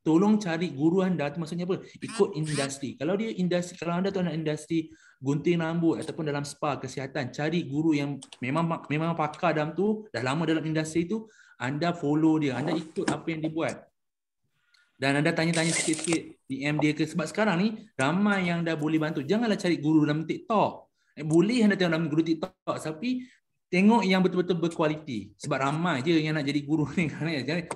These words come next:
Tapi, tapi, tapi dia punya apa, hasilnya tak ada. Dia mungkin hanya berkongsi, macam, mungkin, mungkin berkongsi maklumat. Tapi guru ni maksud saya kat, ni untuk dalam industri anda. Okey, Sifu yang ajar marketing. Yes, good. Dan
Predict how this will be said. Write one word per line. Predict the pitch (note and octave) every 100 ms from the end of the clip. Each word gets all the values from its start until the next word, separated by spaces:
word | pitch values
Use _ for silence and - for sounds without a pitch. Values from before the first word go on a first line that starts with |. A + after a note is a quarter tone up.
| -
Tapi, | B2 - G#3+ G#3+ - _ -
tapi, | C#3+ D3+ G#3 A3+ G#3+ - _
tapi | - C3+ G3+ G#3 F3 C#3
dia |
punya | D#3 D#3+ D#3+ D#3
apa, | G#3+ A#3+ - -
hasilnya | C#3+ - F3 F#3+
tak | G3+ -
ada. | C3 G2+
Dia | A2+ D3+
mungkin | F3 F3 G#3 G#3 - - _ _ C3
hanya | B2 C3 D3+ F3 F3
berkongsi, | C3+ C#3 C#3 D#3 D#3+ E3 E3 D3
macam, | B2+ D3+ C#3
mungkin, | D3+ F#3
mungkin | F3 C#3
berkongsi | C3+ C#3+ D3+
maklumat. | A#2+ B2+ C3 G#2 -
Tapi | B2 F3+ F#3+ -
guru | B2+ B2 F3+ G3
ni | E3
maksud | E3
saya | D#3 D3
kat, | C#3+
ni | D3+ - E3 B2+
untuk | C#3 D#3
dalam | C3 C#3
industri | C#3 B2+ C3 - C3
anda. | A#2 G#2 F#2+ F#2 _ _ _
Okey, | A2 B2 G#3 F#3
Sifu | - C3+ C#3+
yang | C3
ajar | B2 B2+
marketing. | B2 C3 A#2+ C3+
Yes, | A#2+ -
good. | B2+ - - _ _ _ _ _ _ _ _ -
Dan | C3 C3 B2+